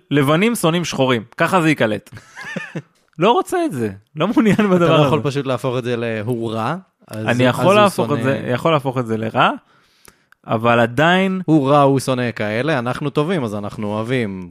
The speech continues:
Speaker 2: כאלה וכאלה וכאלה וכאלה
Speaker 1: עדיין
Speaker 2: ואת כולם.
Speaker 1: ייקלט ה-, אני, יש את החשש הזה שייקלט הרעיון של, אה, הצבע הזה שונא את הצבע הזה,
Speaker 2: מהמם.
Speaker 1: וזה דבר ש-, שכאילו יש אותו, יש אותו בעולם בצורה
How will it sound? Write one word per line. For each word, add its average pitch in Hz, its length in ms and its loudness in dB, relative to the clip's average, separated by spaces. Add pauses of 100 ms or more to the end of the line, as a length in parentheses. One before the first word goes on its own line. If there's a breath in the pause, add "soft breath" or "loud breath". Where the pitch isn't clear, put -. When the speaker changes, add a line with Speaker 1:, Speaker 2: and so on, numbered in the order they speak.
Speaker 2:
כאלה 98 320 -8
וכאלה 92 380 -10
וכאלה 92 360 -10
וכאלה 92 240 -10
Speaker 1:
עדיין 170 380 -4
Speaker 2:
ואת 165 60 -6
כולם. 156 120 -8
Speaker 1:
ייקלט 147 480 -2
ה-, 120 480 -4
אני, 117 360 -2
יש 123 100 -8
את - 60 -6
החשש 131 240 -6
הזה 175 240 -2
שייקלט 131 500 -2
הרעיון 131 520 -2
של, 131 280 -4 (520 soft breath)
אה, 113 140 -6 (100)
הצבע 160 500 0
הזה 127 260 2
שונא 123 280 -4
את 131 100 -6
הצבע 127 420 -4
הזה, 143 360 0 (360 soft breath)
Speaker 2:
מהמם. 113 320 -12 (220)
Speaker 1:
וזה 117 840 0
דבר 127 320 0
ש-, - 120 -4 (1200)
שכאילו 127 500 -2
יש 160 280 4
אותו, 127 680 4
יש 139 220 -2
אותו 139 240 -2
בעולם 165 540 0
בצורה 143 480 0